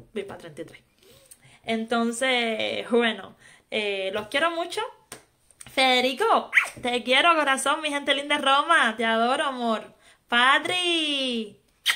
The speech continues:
besos, mi niña, tremenda violinista también, te quiero, mi vida. Eh, y bueno, gracias a todos por los que se están sumando en la directa, pero bueno, ya los voy a, ya los voy a cortar,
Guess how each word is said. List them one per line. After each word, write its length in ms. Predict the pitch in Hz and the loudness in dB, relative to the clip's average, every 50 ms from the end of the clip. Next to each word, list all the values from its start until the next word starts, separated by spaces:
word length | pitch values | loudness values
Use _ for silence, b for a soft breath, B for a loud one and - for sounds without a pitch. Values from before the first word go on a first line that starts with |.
| - - | -4 -8
besos, 420 | 240 226 233 247 254 254 311 320 311 | -4 0 0 0 0 0 -2 -4 -4
mi 120 | 302 285 | -6 -4
niña, 440 | 269 269 269 285 294 311 311 302 254 | -4 -4 -6 -6 -6 -4 -4 -4 -2
tremenda 340 | 240 233 233 247 262 269 269 | -2 -4 -4 -4 -4 -2 -2
violinista 580 | 262 254 240 233 226 226 254 294 - - 269 | 0 0 0 -2 -2 -2 -4 -6 -8 -8 -6
también, 520 | 233 214 208 208 214 220 226 240 247 247 226 | -6 -6 -6 -8 -6 -4 -4 -4 -4 -4 -6
te 160 | 226 214 208 | -8 -8 -4
quiero, 260 | 208 220 226 233 247 | -2 -2 -2 -2 -4
mi 160 | 233 220 208 | -6 -6 -8
vida. 400 | 202 208 220 240 262 233 196 - - B B B B B B B B B B - | -8 -4 -4 -2 0 -2 -2 -4 -10 B B B B B B B B B B -6
Eh, 760 | 220 220 214 214 208 208 208 202 202 202 196 196 196 196 - - | -4 -4 -2 -2 -4 -4 -4 -4 -4 -4 -6 -6 -8 -8 -8 -8
y 80 | 240 | -6
bueno, 240 | 240 240 247 233 220 | -4 -4 -2 -2 0
gracias 340 | 220 233 240 233 - 330 302 | 0 0 -2 -2 -4 -2 -2
a 100 | 302 269 | -2 -2
todos 260 | 254 269 294 311 339 | 0 0 0 0 0
por 140 | 339 302 277 | -2 -2 -4
los 80 | 254 247 | -4 -4
que 100 | 247 226 | -4 -6
se 60 | 233 | -6
están 180 | 226 240 240 233 | -6 -8 -6 -6
sumando 300 | 269 269 277 269 285 285 | -6 -6 -6 -6 -6 -6
en 80 | 285 | -4
la 140 | 285 285 277 | -4 -2 0
directa, 340 | 277 262 269 269 277 302 247 | 0 0 0 -2 -4 -6 -6
pero 160 | 240 220 208 | -6 -6 -6
bueno, 180 | 214 226 277 269 | -6 -6 -4 -4
ya 100 | 240 220 | -2 -2
los 140 | 226 220 | -2 -2
voy 120 | 226 233 240 | -2 -2 0
a, 340 | 240 247 240 233 226 220 214 | 0 0 0 0 -2 -4 -4
ya 80 | 220 220 | -6 -6
los 120 | 226 226 | -4 -2
voy 100 | 226 233 | 0 0
a 100 | 233 233 | 0 0
cortar, 540 | 233 247 233 - - 262 262 254 262 330 | -2 -6 -8 -6 -2 0 0 0 0 -2